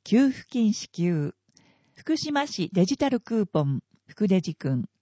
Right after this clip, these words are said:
の発行などを実施し、物価高騰に直面する市民生活の支援を行っています。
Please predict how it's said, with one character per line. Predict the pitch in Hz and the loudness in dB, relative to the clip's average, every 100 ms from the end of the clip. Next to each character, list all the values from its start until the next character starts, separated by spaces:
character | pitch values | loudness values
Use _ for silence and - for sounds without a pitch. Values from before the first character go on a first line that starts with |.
| _ - | _ -2
の | 247 - | 0 0
発 | 190 196 | -2 -4
行 | - 302 | -2 0
な | 302 | 2
ど | 233 175 | 4 4
を | 156 | 4
実 | 165 | 0
施 | - 196 | -2 -4
し、 | 202 190 175 _ _ _ - | -2 -2 -4 _ _ _ 0
物 | 202 - | 2 2
価 | 311 | 0
高 | - 294 | 2 2
騰 | - 277 | 4 4
に | 262 247 | 6 4
直 | 220 208 233 | 2 2 6
面 | 226 226 | 6 6
す | - 185 | 2 0
る | 180 - | 0 0
市 | - 214 | 2 2
民 | 311 | 2
生 | 320 311 294 | -2 0 2
活 | 240 - | 0 2
の | 180 185 | 2 2
支 | - 202 | 2 6
援 | 240 240 | 8 10
を | 220 | 6
行 | - | 4
っ | 190 180 | 2 2
て | - 170 | 0 0
い | 156 | 2
ま | 151 | 0
す。 | - - | -4 -20